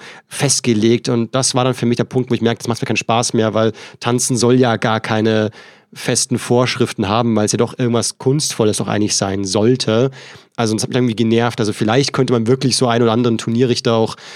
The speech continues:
äh, überraschen, wenn man bewusst alle Sachen, sagen wir mal, etwas falsch macht, aber so, dass es eine neue Performance ergibt. Vielleicht kann man da jemanden sogar noch mal Punkte rauskitzeln. Aber in der Regel würde dir jeder normale, ja, Schiedsrichter beim Tanzturnier sagen, „Nee, alles falsch gemacht hier,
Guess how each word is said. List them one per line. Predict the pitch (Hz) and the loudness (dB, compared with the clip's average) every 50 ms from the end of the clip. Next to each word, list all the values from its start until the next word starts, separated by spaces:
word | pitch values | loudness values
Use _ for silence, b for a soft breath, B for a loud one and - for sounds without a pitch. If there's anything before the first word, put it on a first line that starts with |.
| B B B - | B B B -2
äh, | 117 113 110 120 | 0 2 2 2
überraschen, | 127 110 117 123 160 156 - - 160 147 | 2 2 2 0 0 -2 0 2 2 2
wenn | 131 127 | 4 4
man | 127 120 120 120 113 B B B B B _ _ | 4 2 2 2 0 B B B B B _ _
bewusst | - 104 104 123 117 131 180 185 - - - - - - | -18 -6 -4 -2 2 4 4 4 4 0 -2 -4 -6 -2
alle | 127 131 143 147 143 127 | 0 2 4 4 4 4
Sachen, | 117 139 135 135 - 139 135 131 123 | 4 2 0 0 2 2 2 2 2
sagen | 131 - - - - - 139 120 | -2 -6 -14 -14 -6 -2 0 0
wir | 117 | 2
mal, | 117 117 117 120 - | 2 2 2 0 0
etwas | - - - 110 - | -2 -4 -2 -4 -2
falsch | - - 120 131 127 - - | -2 2 2 2 2 2 2
macht, | 185 180 175 139 - | 0 0 0 -2 -4
aber | 127 117 120 | -2 -2 -2
so, | 107 104 117 139 156 | 0 2 2 2 4
dass | 151 131 117 - | 2 2 0 -2
es | 120 - | -4 -2
eine | 127 117 110 | -2 0 2
neue | 113 123 131 117 | 2 2 2 0
Performance | - 101 - - 143 147 139 123 - | 0 -4 -2 0 2 2 2 2 0
ergibt. | 110 - 131 117 B B B B B B | 0 -2 -2 -4 B B B B B B
Vielleicht | - 113 104 - | -6 -6 -4 0
kann | 117 | 0
man | 117 110 | 0 2
da | 110 | 2
jemanden | 110 113 117 - - | 2 2 2 0 0
sogar | 113 113 120 117 | -2 -2 0 0
noch | 117 110 | 0 0
mal | 117 113 | 0 -2
Punkte | - - 139 151 139 117 | 0 0 0 0 0 2
rauskitzeln. | 107 123 139 131 - - - - - 113 - - 135 131 131 131 B B B B B | 2 2 2 2 0 -4 -6 -6 -6 -4 -2 0 2 2 0 0 B B B B B
Aber | - 113 | 0 0
in | 117 113 | 2 0
der | 110 92 | 2 2
Regel | 120 135 135 143 127 | 2 4 4 4 4
würde | 127 123 | 4 4
dir | 113 120 123 117 120 - | 4 4 2 2 2 -2
jeder | 127 127 131 127 | -2 0 2 2
normale, | 123 117 113 113 117 120 120 120 120 117 117 113 B B B B B B B B - - - - - - - - - - | 2 2 2 2 2 4 4 4 4 4 2 0 B B B B B B B B -14 -14 -14 -12 -12 -12 -12 -10 -6 -2
ja, | 120 113 113 113 110 | 0 2 2 2 0
Schiedsrichter | - - 135 131 - - 123 123 - - 127 120 117 | 0 -2 -2 -2 0 0 0 0 2 2 2 2 2
beim | 104 117 110 110 98 | 2 0 0 0 -2
Tanzturnier | - 117 123 120 - - - 107 - - - 123 120 120 123 120 | 0 0 0 0 -2 -4 -6 -8 -8 -6 -4 -2 0 2 2 2
sagen, | 107 117 113 113 117 143 196 202 | 2 2 2 2 2 2 2 4
„Nee, | 185 175 175 170 165 170 | 4 4 4 4 2 2
alles | - 156 143 - | 2 0 0 2
falsch | - 147 147 - | 0 0 0 0
gemacht | - 147 143 143 131 135 | 0 2 2 2 2 0
hier, | - 151 143 143 139 139 | 0 2 4 4 4 2